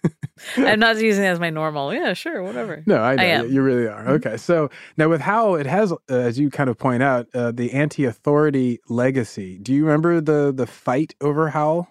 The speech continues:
Speaker 1: Oh, yeah. Well, there's obscenity charges.
Speaker 2: Mm-hmm. Yeah, completely.
Speaker 1: Mm-hmm.
Speaker 2: And Lawrence Ferlinghetti gets involved as
Speaker 1: Mm-hmm.
Speaker 2: the publisher. And, like, do you think of Lawrence Ferlinghetti as, like, you know, as a writer and as a English,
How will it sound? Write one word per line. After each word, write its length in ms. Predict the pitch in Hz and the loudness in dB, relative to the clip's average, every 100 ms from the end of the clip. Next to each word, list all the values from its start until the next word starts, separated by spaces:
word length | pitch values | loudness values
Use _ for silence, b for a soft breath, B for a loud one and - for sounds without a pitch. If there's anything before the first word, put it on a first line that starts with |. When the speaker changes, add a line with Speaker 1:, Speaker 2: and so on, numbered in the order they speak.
| - | -6
Speaker 1:
Oh, 80 | 240 | 0
yeah. 260 | 262 233 | 2 2
Well, 80 | 180 | 0
there's 180 | 175 175 - | -2 -6 -4
obscenity 560 | 180 170 247 254 175 | -4 -4 -8 -8 -8
charges. 640 | 160 - 151 151 - 175 - | -10 -8 -8 -8 -12 -12 -6
Speaker 2:
Mm-hmm. 220 | 131 170 220 - | 0 0 0 -2
Yeah, 140 | 175 | -2
completely. 420 | - 127 170 90 - | -2 -2 -2 -4 -8
Speaker 1:
Mm-hmm. 220 | 208 294 | -8 -6
Speaker 2:
And 160 | - 131 | 0 2
Lawrence 220 | 139 135 | 2 0
Ferlinghetti 600 | - 139 113 117 185 180 | 0 0 0 0 0 0
gets 220 | 170 165 170 | 0 -2 -2
involved 560 | 151 160 160 156 151 | 2 2 2 0 0
as 200 | 131 120 | -2 -2
Speaker 1:
Mm-hmm. 100 | 131 | -4
Speaker 2:
the 40 | 113 | -6
publisher. 760 | - 165 165 147 156 143 139 | -2 0 0 -2 0 0 0
And, 260 | 139 131 127 | 0 -2 -2
like, 260 | 127 123 117 _ _ _ B B _ | 0 -2 -4 _ _ _ B B _
do 60 | 139 | 0
you 60 | |
think 160 | 143 175 | 2 0
of 80 | 147 | 2
Lawrence 240 | 156 147 | 2 0
Ferlinghetti 560 | - 156 147 151 147 147 | 0 0 2 2 2 0
as, 100 | 131 | 0
like, 160 | 123 - - | -4 -6 -6
you 100 | 131 | -6
know, 120 | 113 | -6
as 200 | 120 117 | -6 -4
a 160 | 117 110 | -4 -4
writer 480 | 110 139 139 131 127 | 0 2 2 0 0
and 100 | 113 | -2
as 140 | 98 | -6
a 60 | 101 | -8
English, 520 | 113 139 135 - | -4 -2 -2 -4